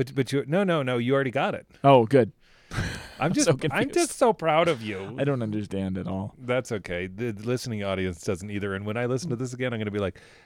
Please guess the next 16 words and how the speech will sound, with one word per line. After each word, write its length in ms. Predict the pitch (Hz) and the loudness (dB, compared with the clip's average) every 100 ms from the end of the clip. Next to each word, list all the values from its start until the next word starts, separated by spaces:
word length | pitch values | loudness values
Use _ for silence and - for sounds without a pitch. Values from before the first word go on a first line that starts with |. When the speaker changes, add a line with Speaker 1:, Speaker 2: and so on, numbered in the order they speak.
| _ | _
Speaker 1:
"Oh, 200 | 135 110 | 0 0
dude, 280 | 104 127 127 127 | 0 -2 -2 -2
I'm 120 | 135 | -2
just 120 | 156 | 0
gonna 140 | 180 147 | 0 2
be 100 | 151 | 4
embarrassed 380 | 127 156 156 131 | 6 6 6 2
at 80 | |
myself." 280 | 101 90 180 | 0 -2 0
Speaker 2:
You're 80 | 214 | 2
not 160 | 165 113 | 0 -2
gonna 180 | 117 | -6
listen 220 | 87 - 80 | -8 -8 -10
to 120 | - | -12
it 60 | 98 | -12
again. 300 | - 69 | -14 -14